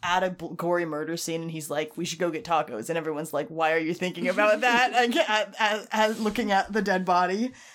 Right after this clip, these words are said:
Speaker 1: Um, okay, the next character is this character, um,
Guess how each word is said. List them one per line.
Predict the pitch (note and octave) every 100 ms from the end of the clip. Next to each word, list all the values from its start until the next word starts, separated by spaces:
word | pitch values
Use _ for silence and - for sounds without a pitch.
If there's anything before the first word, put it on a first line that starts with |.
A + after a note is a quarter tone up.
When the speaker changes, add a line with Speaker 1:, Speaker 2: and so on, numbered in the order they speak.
| - -
Speaker 1:
Um, | G#3 G3+ F#3 F#3 F3+ _ _ _ _ _ _ _ _ _ - _ _ -
okay, | G3+ G3 F3
the | F#3+
next | G#3+ C4
character | - D4+ D#4 D#4+ E4 E4+ - _
is | G#3 F#3+ F#3+ F3+ F3
this | E3 E3+
character, | - F3 F3+ A#3 C4 C4+ _ _ _ F3+
um, | F3+ F3 E3 -